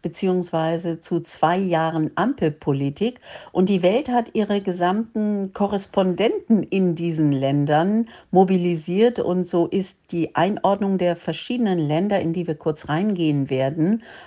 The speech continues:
auch von unterschiedlichen Autoren geschrieben worden. Und, ähm, da heißt es also, es, es sei eine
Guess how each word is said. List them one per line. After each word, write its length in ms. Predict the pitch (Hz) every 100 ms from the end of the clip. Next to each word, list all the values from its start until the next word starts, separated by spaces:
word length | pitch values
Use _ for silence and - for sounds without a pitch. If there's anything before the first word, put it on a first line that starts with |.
| -
auch 240 | 165 185
von 220 | - 180 156
unterschiedlichen 920 | 196 220 214 - 202 196 185 175 -
Autoren 760 | 143 147 - 180 233 254 269 349 - - -
geschrieben 640 | - 214 - 226 226 175 135
worden. 540 | 117 123 151 190 311 - - - - - - -
Und, 460 | - 240 247 226
ähm, 440 | 220 214 214 214 208 - -
da 140 | 202
heißt 220 | 208 254 -
es 140 | 233
also, 400 | - 208 208 185 -
es, 240 | - -
es 280 | - 208 -
sei 260 | 214 220 -
eine 580 | 208 214 202 190 185